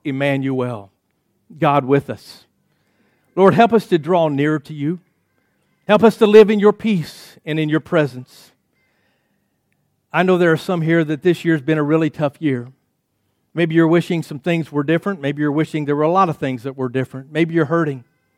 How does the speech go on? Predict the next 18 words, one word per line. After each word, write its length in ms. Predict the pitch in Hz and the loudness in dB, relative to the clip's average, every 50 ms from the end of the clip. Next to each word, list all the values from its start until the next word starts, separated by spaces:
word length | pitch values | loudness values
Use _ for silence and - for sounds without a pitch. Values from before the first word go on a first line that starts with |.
| _ _ _ _ _ _ _ _ _ _ _ _ _ _ _ _ _ _ _ _ _ _ | _ _ _ _ _ _ _ _ _ _ _ _ _ _ _ _ _ _ _ _ _ _
Let 140 | - 156 165 | -4 -2 -2
me 60 | 170 | -2
say, 200 | - - 175 160 | 0 0 0 0
God 240 | 139 156 156 160 147 | 2 4 2 2 2
wants 200 | 147 156 147 - | 0 -2 -4 -6
to 80 | - 143 | -6 -4
be 120 | 131 147 | -2 -2
your 140 | 147 139 139 | 0 -2 -2
comfort. 420 | 139 - 170 147 139 _ - 139 - _ _ _ _ _ _ _ _ _ _ _ _ _ _ _ _ _ _ _ _ _ - | -2 -4 -4 -4 -6 _ -14 -20 -20 _ _ _ _ _ _ _ _ _ _ _ _ _ _ _ _ _ _ _ _ _ -4
That's 180 | 156 165 - | -4 -2 0
one 100 | 170 170 | 0 0
of 80 | 170 160 | 0 0
the 60 | 156 | 2
biggest 340 | 143 170 170 165 170 - - | 2 2 2 2 0 -2 -2
reasons 420 | 160 165 165 151 131 156 156 131 | -2 -2 -2 -2 -4 -8 -10 -6
why 200 | - 151 143 135 | -4 -2 -2 -2
he 120 | 139 143 135 | -2 -4 -8
came. 380 | - - 117 110 113 107 98 | -8 -8 -8 -8 -8 -12 -18